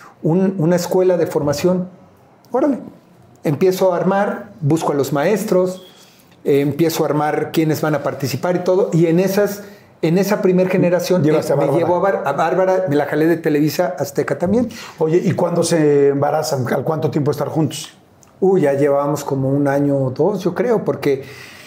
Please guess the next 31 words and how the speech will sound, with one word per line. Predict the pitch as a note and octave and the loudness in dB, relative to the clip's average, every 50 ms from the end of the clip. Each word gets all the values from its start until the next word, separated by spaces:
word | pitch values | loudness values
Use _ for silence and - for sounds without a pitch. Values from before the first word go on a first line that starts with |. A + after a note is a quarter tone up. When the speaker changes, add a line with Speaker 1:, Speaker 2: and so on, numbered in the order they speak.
| - - - | -20 -20 -6
Speaker 2:
¿Querían | - F3 F3 E3 E3+ F3+ F#3 F#3 F3+ | -2 -2 0 2 2 2 2 2 2
tener | F#3 E3 D3+ D#3+ D3+ | 0 2 2 2 2
un | D#3 D#3 D3+ | 4 4 4
niño? | D3+ D#3 D#3+ F#3+ A3 - - - | 2 2 2 0 -2 -4 -10 -4
Speaker 1:
lo | - G3 F#3 F#3+ | 0 2 2 2
estuvimos | F#3 F#3 - G#3 G#3 A3 A#3+ B3+ B3+ - | 2 0 0 0 2 2 2 0 0 2
buscando, | A#3+ A3+ - - - A3+ G#3 F#3 F3 F3+ G3 - - - - - | 0 0 0 0 -2 0 0 2 2 0 0 -2 -6 -14 -6 -2
lo | F3 | -2
estuvimos | D#3 - - G3 G#3 A3 A#3 A3 | -2 0 0 0 2 2 2 2
buscando | G3+ G3 - - G#3 G#3+ G#3 | 0 0 0 0 0 2 2
y | F#3 | 2
no | F3+ F#3 F#3 | 2 2 2
pegaba, | F3+ D#3+ C#3+ C#3 B2+ A2+ - - | 0 0 0 0 -2 -4 -6 -6
no | - D3+ E3+ F3 | -2 -2 -2 0
pegaba, | F3+ E3 C#3 C#3+ C3+ C3 C3 | 0 0 0 0 0 0 0
no | D3+ D#3 | -2 0
pegaba. | D3+ D#3 C#3 C#3 B2+ B2 B2 | 0 0 0 0 0 2 2
Y | |
de | A#2+ C3+ | 2 2
repente | C#3 C#3 C3+ F#3 F#3+ F#3+ F#3+ G#3+ G#3+ A3 G#3 - E3+ F3 - - | 0 0 -2 -2 -2 0 0 0 -2 -2 -6 -10 -14 -16 -14 -12
sale | - - F#3+ G3 G#3 | -4 -2 0 0 2
la | G3+ G3 E3+ | 2 0 0
oportunidad | - E3+ D#3+ - D#3+ D#3 D#3 D3+ D#3+ D#3+ F3 F3 F3 - - | 0 -2 0 0 0 2 2 2 2 0 0 -2 -4 -8 -4
de | B2 D3 C#3+ | -4 -4 -2
que | - D3 C#3+ D3 - - | 0 0 0 0 0 -2
Argos | D#3 D3+ D#3 E3+ E3+ E3 - | -4 -2 0 0 0 0 2
iba | F3 D#3+ D#3 | 2 2 2
a | |
hacer | D3+ - E3 | 2 0 0
la | D#3 D#3 D#3 | 2 2 2
novela | D#3 D3+ D3 D3 C#3+ D3 D#3 E3 - | 2 2 2 2 2 2 0 -2 -8